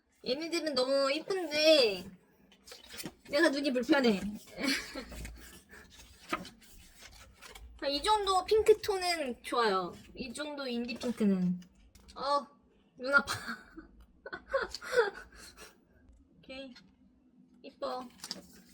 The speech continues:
도훈이도 뽀샤시하게 이쁘고. 오, 영현이, 영현이만 혼자 또 이렇게 이만큼 있습니다.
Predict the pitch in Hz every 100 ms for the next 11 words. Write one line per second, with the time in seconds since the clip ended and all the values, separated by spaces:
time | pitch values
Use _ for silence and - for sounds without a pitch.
0 | - - - - 285 285 277 - 277 311
1 | 311 302 302 277 277 - 240 214 226 -
2 | - - - - - - - - - -
3 | - - - - - - - - - 277
4 | 262 - - - - _ - - - -
5 | - - 240 262 294 311 302 277 - 208
6 | 233 269 285 277 302 320 277 294 240 226
7 | - 226 208 220 240 - 214 196 - 190
8 | 190 202